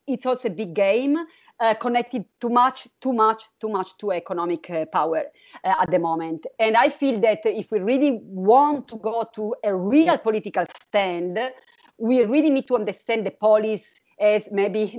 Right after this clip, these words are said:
the beloved community of Martin Luther King, eh, as a, or, eh, you know, the, eh, the, the, the human species, uh, not just through a hierarchy of power, who can get into the ru-, in, running for president, for instance, in which,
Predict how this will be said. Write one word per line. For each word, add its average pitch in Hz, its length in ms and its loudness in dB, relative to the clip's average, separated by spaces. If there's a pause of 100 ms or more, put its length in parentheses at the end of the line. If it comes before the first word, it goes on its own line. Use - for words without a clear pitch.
the 202 80 2
beloved 208 400 0
community 202 320 -4
of 180 60 -4
Martin 190 220 -6
Luther 180 220 -8
King, 240 460 -2
eh, 196 180 4 (220)
as 208 140 0
a, 226 320 0
or, 247 280 6
eh, - 160 0
you 202 160 -4
know, 202 200 0
the, 190 220 -4 (180)
eh, 202 120 -4
the, 196 140 -2
the, 196 120 -2
the 185 120 -2
human 285 300 4
species, - 640 -8 (220)
uh, 202 320 4
not 226 380 2
just 214 440 2 (120)
through 208 340 2
a 190 140 0
hierarchy 220 520 -2
of 165 140 -8
power, 214 420 4 (300)
who 330 200 0
can 214 360 -2
get 226 400 0
into 240 240 -4
the 202 140 0
ru-, 202 260 0
in, 208 160 -10 (120)
running 214 260 -2
for 220 120 -8
president, 285 440 2
for 190 100 -8
instance, 165 460 -6
in 202 140 -8
which, 233 300 -4